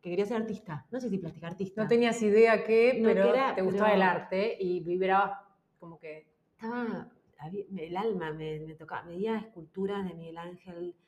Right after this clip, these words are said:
Speaker 1: veía en Florencia, no sé, en la calle, eh, todo lo que veía me
Speaker 2: Con quince años también es como un shock, ¿no? Para una chica de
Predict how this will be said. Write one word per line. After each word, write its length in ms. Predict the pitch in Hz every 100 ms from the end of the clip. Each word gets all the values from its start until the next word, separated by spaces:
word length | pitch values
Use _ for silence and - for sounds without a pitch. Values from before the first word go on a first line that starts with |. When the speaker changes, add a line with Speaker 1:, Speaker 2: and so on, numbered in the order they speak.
| _ _ -
Speaker 1:
veía 300 | 170 180 180
en 80 | 175
Florencia, 560 | 170 165 185 185 185
no 80 | 170
sé, 560 | 165 - 190 175 160 - _ _ _ _ _ _
en 100 | 165
la 140 | 156 156
calle, 880 | 180 185 185 185 175 175 170 160 -
eh, 300 | 165 151 147
todo 140 | - 262
lo 120 | 262
que 120 | 180
veía 340 | 160 175 226 240
me 480 | 165 156 151 143 - _ _
Speaker 2:
Con 120 | - 156
quince 260 | 185 175
años 240 | 175 151 151
también 420 | 156 175 208 233
es 160 | 190 139
como 360 | - 160 151 151
un 160 | 160
shock, 500 | 151 190 208 156 139 139
¿no? 140 | 165
Para 160 | 156 147
una 180 | 160 156
chica 280 | 180 180 160
de 220 | 160